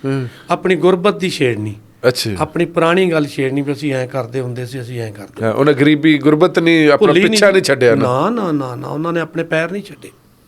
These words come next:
Speaker 2: ਅੱਜ ਕੱਲ੍ਹ ਤਾਂ ਮੁੰਡੇ ਇੱਕ ਗੀਤ ਹਿੱਟ ਹੁੰਦਾ ਹੈ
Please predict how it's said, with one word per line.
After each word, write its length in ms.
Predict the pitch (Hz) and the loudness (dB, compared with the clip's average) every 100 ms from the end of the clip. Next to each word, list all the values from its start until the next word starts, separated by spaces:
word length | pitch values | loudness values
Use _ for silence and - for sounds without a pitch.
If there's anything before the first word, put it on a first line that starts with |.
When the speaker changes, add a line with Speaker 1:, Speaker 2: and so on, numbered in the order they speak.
| _ _ _ _ _ _ _ - - | _ _ _ _ _ _ _ -18 -10
Speaker 2:
ਅੱਜ 100 | 127 | -8
ਕੱਲ੍ਹ 200 | 131 156 | -4 -4
ਤਾਂ 80 | 151 | -2
ਮੁੰਡੇ 260 | 147 139 151 | -2 0 0
ਇੱਕ 140 | 151 | 0
ਗੀਤ 280 | 147 156 151 | -4 -2 -2
ਹਿੱਟ 220 | 135 - | -4 -4
ਹੁੰਦਾ 200 | 135 123 | -4 -4
ਹੈ 120 | 117 | -6